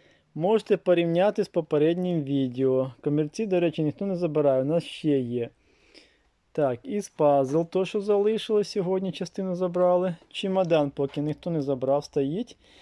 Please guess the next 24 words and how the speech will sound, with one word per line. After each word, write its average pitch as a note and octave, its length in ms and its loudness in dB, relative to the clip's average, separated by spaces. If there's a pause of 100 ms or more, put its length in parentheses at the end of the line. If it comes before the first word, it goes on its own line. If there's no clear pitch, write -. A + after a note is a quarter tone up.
(400)
І G#3+ 120 0
нагадую, A3+ 520 2
є G#3+ 260 2
колготки. G#3 920 4 (540)
Дванадцятий F#3 680 -4
розмір. B3 540 0 (800)
Перше A3 380 0
це E3+ 420 0 (800)
сімдесят F#3 380 -8
чотири, E3 380 -4
це E3+ 180 -6
зріст D#3+ 320 -6
дитини, G3+ 440 -4
сорок F3 340 -6
вісім A3 280 -6
це F3 120 -8
довжина D#3 420 -4
самих F3 340 -8
колготок, C3 440 -8
тобто C#3+ 220 -10
від D3 100 -14
пояса G#3+ 340 -2
до D3+ 120 -8
носочка. C#3 560 -8